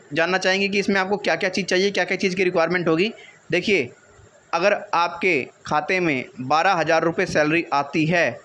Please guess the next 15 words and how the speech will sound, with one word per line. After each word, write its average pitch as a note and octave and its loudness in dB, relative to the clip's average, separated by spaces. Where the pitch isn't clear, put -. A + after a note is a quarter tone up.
तो E3 2
ये F3 0
आपको D#3 0
loan D#3+ 2
देगी। D#3+ 0
ये F3 0
एक F3+ -4
salaried D#3 0
person D#3 0
के D#3 0
लिए D#3 0
application C#3+ -4
है, A#2 -4
ठीक। E3 -4
Minimum F#3 2